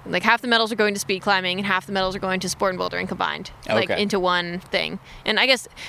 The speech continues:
Speaker 1: it's confusing because they call it sport climbing, but it's lead and bouldering combined because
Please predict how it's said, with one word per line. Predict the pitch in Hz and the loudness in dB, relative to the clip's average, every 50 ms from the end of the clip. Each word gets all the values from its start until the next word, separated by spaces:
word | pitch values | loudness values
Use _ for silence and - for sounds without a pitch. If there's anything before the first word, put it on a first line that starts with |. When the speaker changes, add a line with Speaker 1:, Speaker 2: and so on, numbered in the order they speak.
| - - | -4 -2
Speaker 1:
it's | 262 - | 0 2
confusing | 320 262 285 320 330 320 311 277 | 2 2 2 2 2 2 2 0
because | 254 226 254 226 202 | 0 2 2 2 2
they | 214 202 | 2 0
call | 185 - 226 214 220 214 | 2 2 4 4 4 4
it | 185 - | 2 -2
sport | - - - - 214 220 - - | -4 -4 0 2 2 2 2 2
climbing, | - 277 269 277 277 294 302 302 285 247 | 2 2 2 4 4 2 2 2 2 2
but | 226 202 | 2 2
it's | 190 185 - - - - - - - - - | 2 0 -2 -4 -8 -8 -12 -18 -20 -10 -6
lead | 196 202 214 262 277 285 277 262 220 | -4 0 2 4 4 4 6 4 4
and | 214 196 190 | 2 2 2
bouldering | 185 165 156 151 170 165 160 156 135 151 175 | 2 2 2 2 2 2 2 0 0 -2 -2
combined | 185 202 180 165 156 143 143 139 98 - - 170 - | -2 0 0 2 2 2 0 -2 -4 -6 -8 -6 -4
because | 185 185 202 185 170 170 - | -2 0 0 0 0 -2 -4